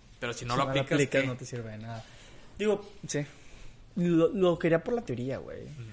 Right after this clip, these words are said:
Speaker 2: Que es lo importante. O sea, te pregunto, "¿cómo hablas una empresa?". Ah, pues, eh,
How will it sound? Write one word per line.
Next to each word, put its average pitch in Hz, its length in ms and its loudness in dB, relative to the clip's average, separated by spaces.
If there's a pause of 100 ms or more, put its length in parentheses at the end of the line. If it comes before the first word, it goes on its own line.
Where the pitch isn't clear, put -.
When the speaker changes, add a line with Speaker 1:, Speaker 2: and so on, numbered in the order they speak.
(340)
Speaker 2:
Que 143 100 -4
es 123 80 -2
lo 151 60 -4
importante. 131 500 -2
O 113 40 -4
sea, 113 80 -4
te 123 140 -10
pregunto, 127 320 10 (100)
"¿cómo 147 180 -4
hablas 156 180 -2
una 156 100 -4
empresa?". 135 380 -6 (640)
Ah, 117 160 -10
pues, 123 300 -10
eh, 98 360 -10